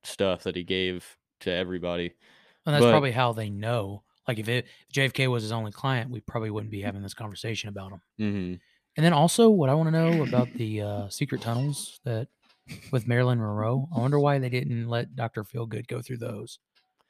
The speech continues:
Speaker 1: I don't know,
Speaker 2: So they
Speaker 1: 'cause he
Speaker 2: wouldn't
Speaker 1: was,
Speaker 2: see.
Speaker 1: he was seen thirty times coming in and out of the White House
Speaker 2: Mm-hmm.
Speaker 1: by some of the people that worked there and also Jackie and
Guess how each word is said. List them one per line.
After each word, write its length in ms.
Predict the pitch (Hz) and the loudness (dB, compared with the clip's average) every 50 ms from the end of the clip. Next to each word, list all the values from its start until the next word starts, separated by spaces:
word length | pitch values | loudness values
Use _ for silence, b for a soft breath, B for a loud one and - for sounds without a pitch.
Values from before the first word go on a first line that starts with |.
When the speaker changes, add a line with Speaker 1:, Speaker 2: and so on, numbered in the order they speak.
| _ _ | _ _
Speaker 1:
I 80 | - 131 | 2 4
don't 140 | 165 170 156 | 4 6 6
know, 120 | 170 185 | 8 6
Speaker 2:
So 60 | 170 | 6
they 60 | 135 123 | 6 6
Speaker 1:
'cause 120 | - 120 | 4 6
he 100 | 120 170 | 6 6
Speaker 2:
wouldn't 40 | 180 175 | 8 8
Speaker 1:
was, 240 | 156 120 107 101 | 6 6 4 -2
Speaker 2:
see. 140 | 98 - - - | -8 -14 -18 -8
Speaker 1:
he 180 | 110 127 151 | -4 0 2
was 180 | 165 160 135 - | 2 2 2 0
seen 400 | - - 139 151 156 156 135 - | -2 -2 0 0 2 0 0 0
thirty 380 | - 123 131 131 127 127 120 | 2 2 4 4 4 2 0
times 540 | 117 - 120 117 123 127 123 120 113 104 - | -2 -2 -2 0 0 0 0 -2 -4 -6 -8
coming 300 | - - 131 123 117 110 | -6 -2 -2 0 0 0
in 160 | 110 117 120 | 0 0 0
and 100 | 117 104 | 0 0
out 360 | 107 113 120 120 110 107 - _ _ _ | 0 0 2 2 0 0 -4 _ _ _
of 160 | 107 110 90 - | -6 -6 -4 -4
the 80 | 101 | -2
White 260 | 98 104 113 113 101 | 2 2 2 2 2
House 420 | 101 107 101 98 98 95 - - - _ _ _ _ _ _ | 0 -2 0 0 -2 -4 -6 -12 -20 _ _ _ _ _ _
Speaker 2:
Mm-hmm. 120 | 131 123 113 | -4 -2 0
Speaker 1:
by 460 | 110 117 117 113 113 113 113 110 101 - _ _ _ | 2 2 2 2 2 2 0 0 -2 -6 _ _ _
some 260 | - - 120 123 120 | -4 -2 0 2 2
of 180 | 120 117 107 110 | 0 -2 -2 -4
the 320 | 107 113 113 113 113 107 - _ _ _ _ | -2 -2 0 0 -2 -4 -6 _ _ _ _
people 280 | - 123 117 120 120 | -4 -4 -2 -2 -2
that 160 | 117 123 117 113 | -2 -2 0 -2
worked 260 | 120 113 107 - - | -4 -4 -4 -6 -6
there 320 | 107 104 107 107 107 104 | -4 -2 -2 -2 -4 -4
and 160 | 95 104 101 | -6 -4 -2
also 420 | 104 104 107 104 - - 107 101 95 | -2 -2 -2 -2 -4 -6 -6 -6 -6
Jackie 600 | 90 - 98 98 98 98 92 - - 104 101 98 92 | -6 -4 -2 0 0 0 -2 -4 -6 -6 -6 -6 -6
and 220 | 90 92 92 90 | -8 -8 -10 -12